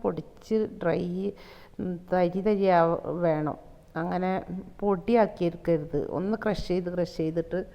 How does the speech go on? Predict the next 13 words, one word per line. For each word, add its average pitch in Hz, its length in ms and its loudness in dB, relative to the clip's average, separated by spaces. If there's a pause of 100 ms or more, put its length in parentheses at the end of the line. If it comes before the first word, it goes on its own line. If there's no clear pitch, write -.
(460)
പൊടിച്ചെടുക്കുക. 156 640 -4
അപ്പോൾ - 160 -4
ആ 196 60 0 (100)
പൊടി 202 240 0 (120)
ഇങ്ങനെ 202 220 -2 (120)
തരി 190 260 2
തരി 196 200 0
ആയിട്ട് 196 260 -2
കിട്ടുമ്പോഴാണ് 175 560 2
ആ - 100 -2
ചമ്മന്തിപ്പൊടിക്കൊരു 170 880 -2
ടേസ്റ്റ് 147 420 -2
വരിക. 139 200 -2